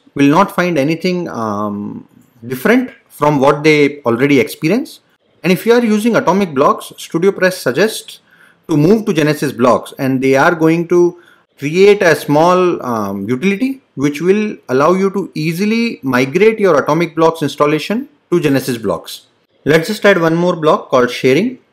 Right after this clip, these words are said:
Um, these are the sharing buttons which is automatically available, and you can select which, um, network you want to add. So you can add Pinterest, LinkedIn, Reddit, and email,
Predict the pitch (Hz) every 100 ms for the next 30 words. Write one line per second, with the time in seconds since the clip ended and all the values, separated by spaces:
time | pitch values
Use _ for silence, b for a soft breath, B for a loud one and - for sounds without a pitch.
0 | _ _ - 110 107 104 - - 165 180
1 | 185 190 180 165 127 _ _ _ - 143
2 | 147 170 135 123 226 247 - _ _ 131
3 | 120 135 123 139 147 147 156 156 127 135
4 | 147 170 151 147 131 139 127 135 156 156
5 | 139 147 147 - 131 123 120 113 110 110
6 | 107 - _ _ _ _ - 123 123 165
7 | 165 147 123 123 127 123 120 160 - -
8 | 135 120 117 113 113 110 - 113 110 -
9 | 120 117 107 - 110 107 117 117 117 117
10 | 113 _ 113 107 117 113 110 107 113 143